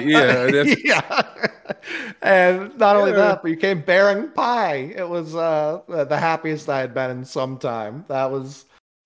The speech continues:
Speaker 2: just an all-time moment. Whiskers showing up with the full pie is something I'll, I remember more than, like, most of the games from that
Speaker 1: <laughs>
Speaker 2: playoff run.
Speaker 1: I was, and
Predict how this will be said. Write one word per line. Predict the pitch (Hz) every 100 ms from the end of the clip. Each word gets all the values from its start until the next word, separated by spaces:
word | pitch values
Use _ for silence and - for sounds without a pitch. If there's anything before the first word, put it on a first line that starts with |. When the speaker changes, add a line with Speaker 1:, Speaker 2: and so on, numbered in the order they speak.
| _ _
Speaker 2:
just | 156 151
an | 151
all-time | 143 143 143 143 131 127
moment. | 127 123 117 123
Whiskers | 147 160 165 143
showing | - 147 147
up | 143
with | -
the | 131
full | - 135 127
pie | 139 123 117
is | 127 135
something | 151 131 131
I'll, | 127 123 135
I | 143
remember | 156 151 156 151 147
more | 139 147
than, | 143 135
like, | 131 120
most | 120 135 156
of | 151 117
the |
games | 101 110 147 135 85 110
from | - 107
that | 92
Speaker 1:
<laughs> | 143 220
Speaker 2:
playoff | 117 95 95 113
run. | 101
Speaker 1:
I | 151
was, | 175
and | - 139 135